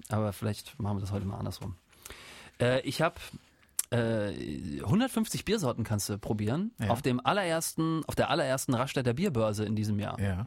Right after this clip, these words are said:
Speaker 1: Findet statt am, äh, zwischen dem zwölften und vierzehnten Mai am Marktplatz. Ähm, das nennt sich dann auch Bierbörse, ja, für Fans des kühlen Blonden.
Speaker 2: Ja.
Speaker 1: Da zähle ich dich dazu,
Speaker 2: Ja.
Speaker 1: Jan. Und, äh, hundertfünfzig Biersorten kannst du da einfach mal durchprobieren.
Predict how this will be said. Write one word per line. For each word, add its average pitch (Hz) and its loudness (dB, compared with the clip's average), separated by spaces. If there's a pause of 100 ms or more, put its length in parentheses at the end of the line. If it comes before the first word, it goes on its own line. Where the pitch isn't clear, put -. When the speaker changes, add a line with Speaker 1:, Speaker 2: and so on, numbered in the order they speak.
(160)
Speaker 1:
Findet 180 0
statt - 0
am, 160 0
äh, - -2
zwischen 156 0
dem 151 0
zwölften - 2
und 127 2
vierzehnten 143 0
Mai 123 2
am 117 0
Marktplatz. 143 -2 (640)
Ähm, 113 0 (680)
das - -2
nennt 117 2
sich 110 -4
dann 110 0
auch 98 -6
Bierbörse, 135 -2 (120)
ja, 120 0
für - 0
Fans 165 2
des - 0
kühlen 165 2
Blonden. 123 2
Speaker 2:
Ja. 98 2 (200)
Speaker 1:
Da - 0
zähle 143 4
ich 123 0
dich 127 -2
dazu, 120 0
Speaker 2:
Ja. 98 -2
Speaker 1:
Jan. 160 0 (640)
Und, 117 4
äh, 107 2
hundertfünfzig 156 0
Biersorten 147 0
kannst 123 -2
du 120 -2
da 113 2
einfach 113 0
mal 107 2
durchprobieren. 160 -2